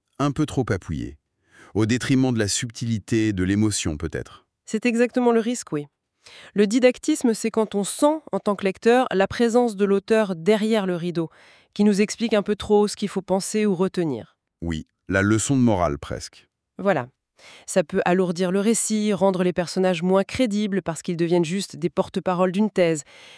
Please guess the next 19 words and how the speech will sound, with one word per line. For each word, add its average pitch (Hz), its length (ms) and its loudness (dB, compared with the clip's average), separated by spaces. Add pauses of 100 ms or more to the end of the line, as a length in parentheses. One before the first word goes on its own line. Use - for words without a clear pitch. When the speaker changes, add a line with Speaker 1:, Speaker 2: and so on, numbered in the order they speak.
Speaker 2:
C'est - 140 -2
un 196 80 6
équilibre 214 420 0
très, 269 400 -2 (100)
très 202 340 -4
difficile 165 520 -6
à 151 40 0
maintenir 190 500 0
quand - 200 -8
on 151 80 -4
veut, 175 300 -2
comme 156 180 -8
ce - 140 -12
profil - 360 -10
le 131 100 -6
suggère 139 340 -8
pour - 140 -10
Une 135 100 -4
Vers, 185 220 0